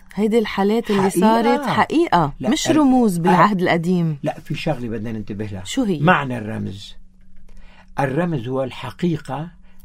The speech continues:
Speaker 2: اللي بتتخطى الحس، البعد الحسي. هي الحقيقة. اللغة اللي عم نحكيها هلأ هي رمز.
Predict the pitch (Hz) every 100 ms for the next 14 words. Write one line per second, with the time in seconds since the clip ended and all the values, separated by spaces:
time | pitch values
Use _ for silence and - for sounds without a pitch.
0 | - - 131 127 131 - - 180 - -
1 | 196 226 - - - - - - - -
2 | - 160 - - - - 147 143 165 147
3 | 139 - 151 - 127 104 - - - -
4 | - - - - - - - - - 220
5 | 196 - 131 - 202 - 113 - - -
6 | - - - - - - - - - -
7 | - 156 151 190 202 185 160 139 170 165
8 | - 220 202 143 175 165 - 120 170 160
9 | 156 170 156 - -